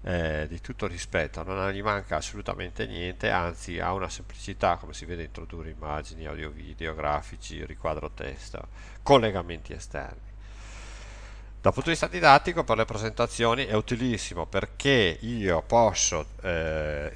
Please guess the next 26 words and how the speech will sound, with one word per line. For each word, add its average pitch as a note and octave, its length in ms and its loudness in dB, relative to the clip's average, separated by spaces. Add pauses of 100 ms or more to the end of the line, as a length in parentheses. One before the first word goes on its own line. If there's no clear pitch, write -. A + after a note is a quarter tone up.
(100)
distribuire A#2+ 640 0
ai F2+ 80 6
ragazzi F#2+ 480 6
gratuitamente G#2 800 0
questo F#2 260 -4
programma F#2 640 2
e A2 100 -4
non G#2+ 140 0
avere A2+ 340 4
nessun E2 480 -4
problema A2+ 460 0
di A2 100 -6
compatibilità G2+ 920 0
con G#2 180 -6
i F#2+ 80 -6
lavori F2+ 380 0
che - 160 -2
fanno E2 380 -2
i G#2 60 -2
ragazzi F2+ 440 -2
fra E2 160 -4
di D#2 120 -8
loro. - 420 -8 (340)
È A2+ 100 0
un G#2+ 80 2
problema F#2+ 560 2